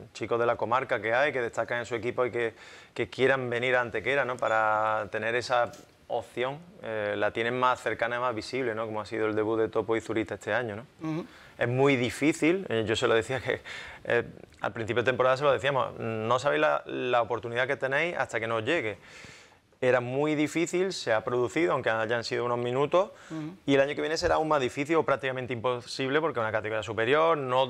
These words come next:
Speaker 1: debería o no, mm, podría ni barajarse esa opción, ¿no? Pero nunca se sabe si hay lesiones, sancionados,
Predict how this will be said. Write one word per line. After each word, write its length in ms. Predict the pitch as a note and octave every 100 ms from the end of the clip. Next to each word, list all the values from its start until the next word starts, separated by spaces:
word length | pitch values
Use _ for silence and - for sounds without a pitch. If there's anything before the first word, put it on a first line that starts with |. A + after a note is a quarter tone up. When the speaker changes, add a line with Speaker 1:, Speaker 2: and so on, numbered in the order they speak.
| A#2
Speaker 1:
debería 800 | C3+ B2+ B2 A#2+ D#3 D#3+ A#2+ A2
o 140 | A2+ A2+
no, 500 | B2+ C3 C3 C3 - - _ - -
mm, 600 | - A2+ C3 A#2+ A#2 G#2+ A2
podría 340 | B2+ B2 C3+ C#3+
ni 140 | C#3+
barajarse 540 | B2+ A#2 - A#2+ -
esa 160 | C3+ C3
opción, 340 | G#2+ C3 C#3+
¿no? 100 | C3
Pero 120 | B2 A2+
nunca 260 | C3 C3
se 120 | B2+ A#2+
sabe 360 | A#2+ C#3+ A#2+
si 200 | - G#2
hay 260 | G#2 G#2+ G#2+
lesiones, 580 | G#2+ - B2 C3+ C#3 C3
sancionados, 760 | A2 A2 G#2+ B2+ C3 C#3 C#3+